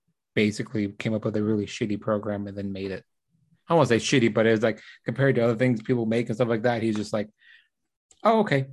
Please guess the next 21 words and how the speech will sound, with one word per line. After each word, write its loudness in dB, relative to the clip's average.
He 2
just -2
typed -4
it 2
and -2
did 4
a 2
little 0
quick -2
little 0
programming 0
thing 0
that 0
probably -2
took -6
him, -2
like, -4
twenty -2
minutes, -6
and -8
then -8